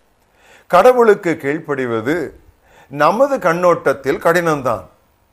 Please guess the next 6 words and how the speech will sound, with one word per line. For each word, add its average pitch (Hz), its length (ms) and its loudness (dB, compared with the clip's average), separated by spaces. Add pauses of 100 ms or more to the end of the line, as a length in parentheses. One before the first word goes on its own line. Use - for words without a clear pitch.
ஆனால் 131 640 -2 (120)
உண்மையாகவே 131 1040 -4 (240)
அது 120 320 -6
களிப்பானதன்று. 120 1120 -4 (800)
இயேசு 160 420 0
சொன்னார், 117 680 0